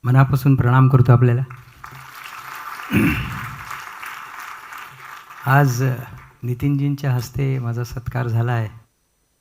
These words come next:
जेव्हा आयोजकांनी सांगितलं की नितीनजींना आपल्याला बोलवायचं आहे, खरं म्हणजे माझी छाती दडपली होती, भीती वाटायला लागली. म्हटलं, "काय एवढे मोठे माणूस, संपूर्ण देशात, म्हणजे काश्मीरपासून कन्याकुमारीपर्यंत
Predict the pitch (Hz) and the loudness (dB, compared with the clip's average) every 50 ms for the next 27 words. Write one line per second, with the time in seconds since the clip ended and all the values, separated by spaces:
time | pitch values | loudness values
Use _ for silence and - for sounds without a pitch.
0 | _ _ _ _ _ _ _ _ _ _ _ _ _ _ _ _ _ _ _ _ | _ _ _ _ _ _ _ _ _ _ _ _ _ _ _ _ _ _ _ _
1 | _ _ _ _ _ _ _ _ _ _ _ _ _ _ - 131 117 131 143 151 | _ _ _ _ _ _ _ _ _ _ _ _ _ _ -10 -4 -2 0 0 0
2 | 139 127 127 127 123 127 139 139 143 139 143 143 143 135 139 - 123 123 131 131 | 0 0 0 -2 0 0 0 0 0 0 2 2 0 0 -2 -2 -4 -4 -4 -4
3 | 131 131 127 117 135 131 131 127 117 117 113 117 123 123 127 120 127 127 120 123 | -4 -6 -6 -4 -4 -4 -4 -2 -2 -4 -2 -2 0 -2 -2 -2 -2 -4 -2 -2
4 | 123 120 117 113 - 123 117 117 113 110 110 110 110 117 117 117 - 123 107 107 | -2 -4 -6 -6 -6 -6 -6 -4 -4 -4 -4 -4 -4 -4 -6 -6 -6 -8 -8 -8
5 | - - 117 117 120 127 131 123 123 120 127 120 - 123 117 117 - 117 113 113 | -8 -6 -2 0 2 2 2 0 0 -4 -8 -8 -6 -8 -8 -8 -8 -8 -8 -8
6 | 110 110 110 - - 110 104 - - _ _ _ _ _ _ _ _ _ _ _ | -8 -10 -10 -10 -12 -12 -12 -14 -18 _ _ _ _ _ _ _ _ _ _ _
7 | _ - 135 117 131 147 135 131 131 131 127 120 117 107 98 107 107 110 107 113 | _ -16 -10 -4 2 2 4 4 2 0 -6 -8 -8 -10 -10 -12 -14 -14 -14 -14
8 | 120 117 _ - 123 131 135 127 123 135 139 131 131 120 - 135 131 127 120 127 | -16 -14 _ -6 -4 -2 -2 -2 -2 -2 -2 -2 -2 -4 -4 -4 -4 -4 -4 -4
9 | 135 - - - _ _ - - - - - _ - - 139 135 139 139 - 185 | -6 -8 -10 -16 _ _ -20 -20 -20 -20 -20 _ -6 0 2 4 4 4 4 6
10 | 185 190 190 170 165 160 143 - - 170 151 131 131 131 - - - - - _ | 6 6 6 6 4 2 0 0 0 2 2 2 0 -2 -8 -10 -10 -12 -20 _
11 | _ _ _ _ _ _ _ - 135 131 123 - 127 120 117 - 143 147 156 147 | _ _ _ _ _ _ _ -8 -6 -6 -4 -2 -2 -2 -2 -2 -2 -2 -2 -2
12 | - 147 131 - 156 151 139 - 131 131 131 135 135 131 139 131 127 127 127 123 | -2 -4 -4 -4 -4 -6 -4 -4 -4 -2 -2 -4 -4 -4 -4 -4 -4 -4 -6 -6
13 | 120 - 127 120 120 120 120 | -8 -8 -8 -8 -8 -8 -10